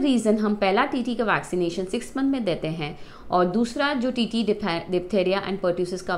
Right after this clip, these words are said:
वैक्सीनेशन है वो हम सेवंथ मंथ में देते हैं। Coming to the third vaccine which is important is flu, that is swine flu vaccine। Swine flu vaccine is F D A approved, it is internationally recognized। सारे,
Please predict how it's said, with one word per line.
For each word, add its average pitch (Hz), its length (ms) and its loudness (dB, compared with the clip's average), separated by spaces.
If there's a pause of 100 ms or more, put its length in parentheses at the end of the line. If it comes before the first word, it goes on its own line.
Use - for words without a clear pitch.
वैक्सीनेशन 226 580 -2
है 160 140 -2
वो 185 140 0
हम 226 120 2
सेवंथ 156 420 -2
मंथ 139 200 -6
में 160 120 -6
देते - 240 -10
हैं। 135 140 -12 (880)
Coming 294 280 4
to 302 100 2
the 233 140 -2
third 320 260 6
vaccine 220 300 2
which 196 140 0
is 202 120 -2
important 170 560 -2
is - 160 -4 (140)
flu, 254 140 2 (280)
that 175 160 0
is 233 160 -10
swine 285 320 0
flu 269 160 2
vaccine। 127 420 -6 (640)
Swine 269 300 6
flu 392 240 6
vaccine 240 500 0
is 240 160 -6 (120)
F 180 140 -4
D 262 120 4
A 233 80 4
approved, 165 460 0
it 214 100 2
is 214 100 -8 (100)
internationally 202 640 0
recognized। 151 640 -4 (400)
सारे, 254 320 4